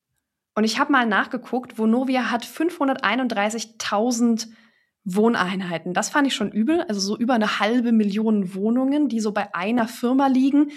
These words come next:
Wenn man das gegeneinander rechnet, dann kommt man darauf, dass Vonovia in jedem Monat zweihunderteinundvierzig Euro Gewinn pro Wohneinheit macht. Ich fand das schon eine relativ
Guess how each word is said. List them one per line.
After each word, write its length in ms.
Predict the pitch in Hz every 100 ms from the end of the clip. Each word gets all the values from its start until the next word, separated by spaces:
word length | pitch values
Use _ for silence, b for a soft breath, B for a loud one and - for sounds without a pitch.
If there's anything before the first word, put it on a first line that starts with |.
| B B B B B _
Wenn 140 | 220
man 160 | 285 277
das 240 | 247 -
gegeneinander 640 | - 311 330 214 190 196 196
rechnet, 380 | 269 - 202 202
dann 180 | 208
kommt 280 | - 277 349
man 380 | 226 214 202 - -
darauf, 560 | 196 185 170 240 -
dass 260 | 220 220 214
Vonovia 540 | 226 285 226 196 208
in 200 | 220 208
jedem 340 | 196 233 359 269
Monat 580 | 247 262 175 196 - -
zweihunderteinundvierzig 1300 | - - 262 311 277 - 214 269 269 - 262 240 -
Euro 460 | 214 220 247 247 - -
Gewinn 460 | 202 185 254 294
pro 340 | 294 - 220 202
Wohneinheit 800 | 226 262 - 165 180 170 160 180
macht. 420 | 160 - - - b b b b b
Ich 120 | -
fand 240 | - 269 -
das 240 | 233 -
schon 180 | 202 180
eine 140 | 180
relativ 640 | 185 175 170 - 180 180